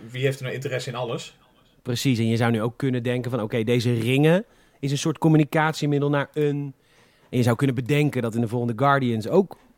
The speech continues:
Speaker 2: iets wordt gevonden met een communicatie naar, et cetera, et cetera. De
Speaker 1: Ja,
Speaker 2: multiverse
Speaker 1: want dat
Speaker 2: gaat natuurlijk open, dus
Speaker 1: Ja, dat
Speaker 2: ja.
Speaker 1: heb je natuurlijk straks met, eh, wat is volgend jaar met, eh, de nieuwe Doctor Strange?
Speaker 2: Precies, en, ehm, ja, we moeten natuurlijk uiteindelijk naar een nieuw Avengers-team gaan werken.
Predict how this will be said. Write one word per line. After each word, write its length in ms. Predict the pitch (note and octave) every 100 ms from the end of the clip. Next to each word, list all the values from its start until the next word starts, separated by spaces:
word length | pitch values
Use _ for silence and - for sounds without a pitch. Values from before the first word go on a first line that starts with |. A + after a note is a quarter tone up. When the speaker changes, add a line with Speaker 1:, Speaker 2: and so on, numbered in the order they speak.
| _ -
Speaker 2:
iets 200 | G3+ D3+
wordt 160 | E3+
gevonden 500 | - D3+ E3 F3 E3
met 240 | D#3 D#3 -
een 100 | E3
communicatie 680 | E3 D#3+ - D#3+ D#3+ - D#3
naar, 260 | D3+ D3+
et 120 | C3
cetera, 320 | - B2+ A#2+ A#2
et 100 | -
cetera. 420 | C#3+ D3 C3+ D3+ - - - - - _ - _ _
De 80 | C#3+
Speaker 1:
Ja, 20 |
Speaker 2:
multiverse 260 | F#3 F#3+ F#3
Speaker 1:
want 100 | G3+
dat 80 | -
Speaker 2:
gaat 80 | F#3
natuurlijk 280 | F3+ F3+ F3
open, 220 | E3+ E3
dus 160 | D#3+ - -
Speaker 1:
Ja, 220 | F#3 F#3
dat 100 | F#3
Speaker 2:
ja. 60 |
Speaker 1:
heb 40 | G3
je 80 | E3+
natuurlijk 260 | C#3 C#3
straks 220 | - C#3
met, 200 | D3 C3+
eh, 180 | C#3+ C#3
wat 140 | C#3 D3
is 80 |
volgend 280 | - E3 D#3
jaar 140 | D#3 D#3+
met, 180 | F3
eh, 140 | E3+ D#3
de 80 | D3+
nieuwe 180 | D#3+
Doctor 280 | D3 D#3 C#3
Strange? 280 | - D3+ G#3+ - - - - - - _ _ _
Speaker 2:
Precies, 580 | D#3 - F3 A3 - -
en, 460 | - E3 E3 E3 -
ehm, 540 | - D3+ D3 D3 C#3 C#3 -
ja, 100 | C3+
we 80 | C3
moeten 240 | D3 G3 -
natuurlijk 240 | D#3 D#3+
uiteindelijk 440 | C3+ - F3+ F3
naar 100 | C#3+
een 100 | C3+
nieuw 160 | C3 C3
Avengers-team 720 | G#2+ D3+ E3+ C3 - C#3 A#2+ G#2
gaan 200 | G#2+ G2+
werken. 480 | F#2+ F2+ - D#3